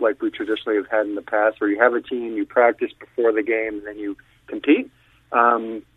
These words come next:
we are going to do more of a team by team, skills, drills,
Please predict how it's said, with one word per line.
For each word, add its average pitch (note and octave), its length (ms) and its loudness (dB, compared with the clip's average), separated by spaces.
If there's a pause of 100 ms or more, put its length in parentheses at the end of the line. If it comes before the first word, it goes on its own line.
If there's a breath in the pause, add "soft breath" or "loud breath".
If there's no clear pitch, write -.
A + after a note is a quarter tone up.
(160)
we B2+ 220 4
are C3 140 8
going B2+ 320 2
to B2 100 -4
do A#2+ 260 2
more A#2 340 4
of G#2+ 160 0
a G#2 480 6 (680)
team E3 220 6
by E3 160 10
team, B2+ 460 -4 (920)
skills, C3+ 520 6 (240)
drills, B2 480 4